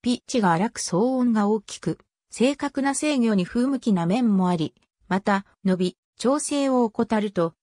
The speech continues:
タイミングがずれる欠点もあった。自動車向けコグドベルトは、米国ユニロイヤルのリチャード・ケースが、千九百四十五年に開発した。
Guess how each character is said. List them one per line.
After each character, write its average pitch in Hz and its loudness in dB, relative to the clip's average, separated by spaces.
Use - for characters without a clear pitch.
タ 185 0
イ 285 -2
ミ 302 -4
ン 285 -4
グ 269 -2
が 262 0
ず 220 0
れ 294 2
る 247 0
欠 202 0
点 233 0
も 165 2
あ 160 2
っ 160 -8
た。 143 -2
自 180 2
動 277 2
車 294 -4
向 269 0
け 233 -4
コ 196 0
グ 247 0
ド 233 2
ベ 240 2
ル 233 -2
ト 196 -2
は、 165 0
米 220 4
国 277 -2
ユ 277 0
ニ 285 0
ロ 277 2
イ 240 2
ヤ 196 2
ル 202 2
の 165 0
リ 170 -2
チ - -2
ャ 294 2
ー - -2
ド・ 277 0
ケ 254 2
ー 233 0
ス - -4
が、 165 0
千 302 -2
九 214 0
百 165 -4
四 233 2
十 180 0
五 160 0
年 220 2
に 208 2
開 240 0
発 254 -2
し - -6
た。 160 -4